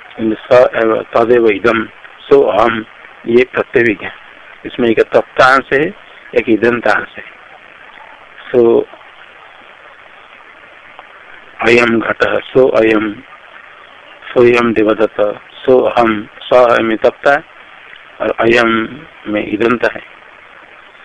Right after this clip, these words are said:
तो तप्ता और इदंता दोनों को विषय करने वाला ज्ञान है तत्व विज्ञान। स्मरण में केवल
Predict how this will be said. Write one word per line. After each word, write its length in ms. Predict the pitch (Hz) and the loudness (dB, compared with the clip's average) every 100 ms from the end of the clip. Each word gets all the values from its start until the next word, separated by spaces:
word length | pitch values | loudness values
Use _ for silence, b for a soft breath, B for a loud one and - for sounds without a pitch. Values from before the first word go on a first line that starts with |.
| - - - - - - - | -20 -20 -20 -20 -20 -14 -4
तो 260 | 110 104 104 | 0 0 0
तप्ता 380 | 120 - - 139 | -2 -4 0 2
और 140 | 139 113 | 2 0
इदंता 360 | 107 120 127 | -2 0 0
दोनों 300 | 107 120 139 | 0 0 -2
को 100 | 135 | 0
विषय 260 | 113 - 123 | -2 -2 -2
करने 280 | 117 107 107 | -2 -2 0
वाला 260 | 107 104 104 | 0 0 -2
ज्ञान 240 | 98 101 | -2 -2
है 100 | 110 170 - - | -4 -8 -8 -8
तत्व 220 | - 107 | -4 -4
विज्ञान। 280 | 101 92 87 - - - - - - - - | -6 -8 -12 -14 -20 -20 -20 -20 -20 -20 -8
स्मरण 420 | 113 110 113 127 | -2 0 2 2
में 120 | 131 | 0
केवल 240 | 123 123 | 0 0